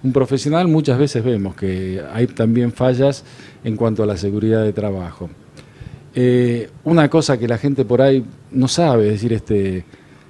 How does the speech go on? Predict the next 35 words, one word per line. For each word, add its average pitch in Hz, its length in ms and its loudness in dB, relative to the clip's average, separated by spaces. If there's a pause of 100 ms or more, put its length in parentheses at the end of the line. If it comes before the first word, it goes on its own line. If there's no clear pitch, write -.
(140)
el 127 160 2
grueso 170 380 8
de 123 80 6
las 117 160 0
intoxicaciones 123 800 0
que 104 80 -2
se 107 100 -4
registran 110 580 -2
en 101 60 -2
los 104 140 -4
centros 120 300 -2
toxicológicos 110 800 -2
en 101 80 -2
distintas 113 360 -4
ciudades, 151 460 0 (580)
eh, 107 340 -4 (120)
vienen 160 520 4
de 113 120 -2
la 110 80 -2
ciudad, 156 340 2
no 113 160 -2
vienen 135 300 2
del 101 140 -2
ámbito 104 300 -4
rural. 95 420 -6
El 117 180 -4
grueso 170 260 2
de 127 60 4
las 113 140 -2
intoxicaciones 120 840 -4
son 170 260 2
por, 143 160 4
este, 107 240 0
básicamente 131 680 0
insecticidas. 131 880 -2